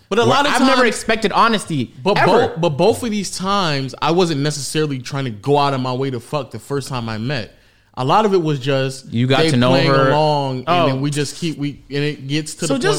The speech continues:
Speaker 1: point where
Speaker 2: just learn to avoid those situations. Yo, at the end
Speaker 1: it's,
Speaker 2: of the
Speaker 1: it's hard to do that when you're working and you see that person every other day.
Speaker 2: Okay, but just, bro, bro, bro, at the end of the day, look at my phone. You see this right here?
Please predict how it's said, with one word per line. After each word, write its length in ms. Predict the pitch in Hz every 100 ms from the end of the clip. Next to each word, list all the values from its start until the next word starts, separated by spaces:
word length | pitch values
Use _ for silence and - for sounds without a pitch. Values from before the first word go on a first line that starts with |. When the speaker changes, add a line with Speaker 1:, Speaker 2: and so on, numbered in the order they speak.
| 139
Speaker 1:
point 20 |
where 160 | 139 135
Speaker 2:
just 220 | 247 240
learn 260 | 208 285 277
to 100 | 262
avoid 300 | 226 254 262
those 180 | 262 254
situations. 540 | 254 262 277 226 156 180
Yo, 360 | 220 220 - - -
at 220 | 175 208
the 80 | 196 196
end 160 | 208 247
Speaker 1:
it's, 80 |
Speaker 2:
of 60 | 240
the 60 | 202
Speaker 1:
it's 100 | -
hard 220 | 294 294
to 60 | 254
do 220 | 190 247
that 160 | 202 170
when 120 | 165
you're 100 | 160
working 480 | 170 196 160 143 131
and 220 | 131 131
you 80 | 131
see 220 | - 165
that 180 | 143 139
person 320 | 151 135 131
every 260 | 127 123 123
other 140 | 117 113
day. 220 | 117 98
Speaker 2:
Okay, 260 | 117 170 151
but 200 | 117 117
just, 380 | 120 156 127 -
bro, 560 | 113 120 - 117 143 143
bro, 420 | 139 147 101 104 - _ -
bro, 360 | 117 120 95 - - _
at 140 | 104 101
the 60 | 101
end 140 | 139
of 60 | 151
the 80 | 117
day, 380 | 123 160 196 - - - - - _ -
look 80 | 147
at 40 |
my 100 | 127
phone. 300 | - 107 95
You 60 | 104
see 120 | 143
this 160 | 143
right 100 | 156
here? 180 | 170 180